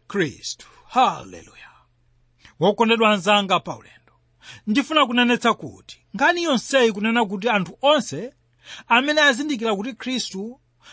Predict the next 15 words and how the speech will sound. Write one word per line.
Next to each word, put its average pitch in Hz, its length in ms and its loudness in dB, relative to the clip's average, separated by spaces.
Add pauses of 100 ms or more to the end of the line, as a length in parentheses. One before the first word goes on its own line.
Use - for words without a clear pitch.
(180)
analipo 277 680 2
pachiyambi 226 680 0
dziko 240 280 -6
lisanakhale, 190 680 -6 (1000)
ndiwo 226 200 2
amene 294 400 2
ayenera 277 380 2
kukhala 247 360 0
ndi 254 160 -4
chifukwa 247 420 -2
chokwanira 208 800 0 (460)
kuti 240 240 -4 (100)
asalikakamire 247 1040 0
dziko 180 300 -4
lino, 90 260 -10